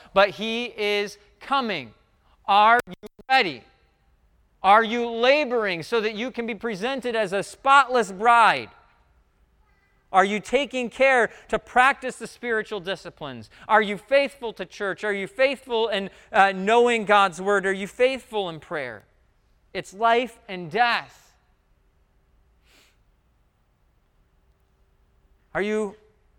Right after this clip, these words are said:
taking care to practice the benefits, to enjoy the benefits of being a part of the community of Christ and the church? Does your church attendance, does your frequency of, of attending church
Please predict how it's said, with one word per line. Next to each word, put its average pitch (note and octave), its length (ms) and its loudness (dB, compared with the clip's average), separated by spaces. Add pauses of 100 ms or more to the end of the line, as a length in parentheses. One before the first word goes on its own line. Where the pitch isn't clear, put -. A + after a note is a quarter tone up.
taking A3 400 -2
care A3 500 0 (220)
to G3+ 100 -4
practice G#3 760 -2 (180)
the F3+ 80 -6
benefits, G#3+ 680 -2
to G3 200 -4
enjoy G3 420 0
the G3+ 100 -6
benefits G3 600 -8
of D#3 140 -12
being G3+ 240 -8
a F#3+ 80 -8
part G3+ 380 -2
of E3+ 180 -6
the E3+ 160 -6
community F#3 800 -8
of C#3 160 -12
Christ G3 540 -4
and D#3+ 120 -16
the D#3+ 60 -12
church? - 680 -14 (1300)
Does G3 340 2
your G#3+ 220 2
church A3+ 400 -6
attendance, G3+ 640 -10
does F3+ 220 -12
your G3 100 -4
frequency A3+ 760 -10
of, F#3 140 -8 (140)
of F#3 300 -2
attending G#3 480 -10
church A#3+ 400 -8